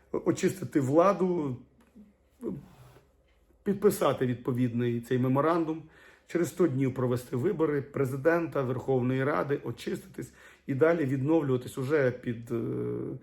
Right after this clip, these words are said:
патронатом С Ш А, ну і в співпраці з Росією. Мені не подобається багато що, друзі, в цьому плані. Мені не подобається те, що справді агресор виходить з цієї ситуації, ну, якщо не переможцем,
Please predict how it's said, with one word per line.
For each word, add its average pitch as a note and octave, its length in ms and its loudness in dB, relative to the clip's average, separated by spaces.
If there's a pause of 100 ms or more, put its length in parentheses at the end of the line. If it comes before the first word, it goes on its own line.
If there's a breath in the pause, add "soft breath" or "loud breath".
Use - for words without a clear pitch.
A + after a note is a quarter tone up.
(300 loud breath)
патронатом C#3+ 640 0
С - 140 -10
Ш - 180 -6
А, F2+ 200 -2
ну D3+ 200 0
і E3 360 -4
в C3 80 -8
співпраці - 520 -6
з B2 40 -4
Росією. - 380 -8 (440 loud breath)
Мені F#3+ 180 4
не G#3+ 120 4
подобається F#3+ 640 4
багато B2+ 440 2
що, - 200 -12
друзі, A2+ 320 -10
в - 40 -16
цьому A2+ 260 -8
плані. A#2+ 360 -8
Мені B2 140 -4
не C#3+ 80 -4
подобається D#3 400 -2
те, C#3+ 180 -4
що C3 160 -8
справді C3 460 -2
агресор C3+ 420 -4 (1600 loud breath)
виходить F#3 400 4
з - 60 -8
цієї F#3 180 -2
ситуації, D#3 640 0
ну, D#3+ 420 0
якщо C#3 280 -4
не D3+ 80 -4
переможцем, D#3 640 -2